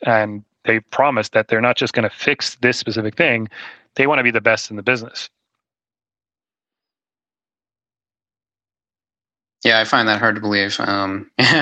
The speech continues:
Speaker 2: you know, I, I suppose we'll see if, uh, Andy Jassy can, um,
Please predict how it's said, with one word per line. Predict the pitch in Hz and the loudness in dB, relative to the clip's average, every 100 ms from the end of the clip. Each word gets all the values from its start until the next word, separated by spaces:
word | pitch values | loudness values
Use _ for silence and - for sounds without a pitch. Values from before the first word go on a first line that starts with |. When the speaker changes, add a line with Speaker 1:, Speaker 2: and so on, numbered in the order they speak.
| - - - - - | 0 -4 -8 -6 0
Speaker 2:
you | 127 | 2
know, | 120 107 107 | 4 2 2
I, | 113 117 | 2 2
I | 117 | 2
suppose | 117 120 117 113 | 2 2 2 0
we'll | 107 | 0
see | - 113 110 | 2 2 2
if, | 107 - | 0 0
uh, | 110 107 110 | 2 2 2
Andy | 113 107 | 0 2
Jassy | 104 104 107 107 | 2 4 2 0
can, | 110 104 | -4 -2
um, | 104 104 107 110 | 0 0 -2 -6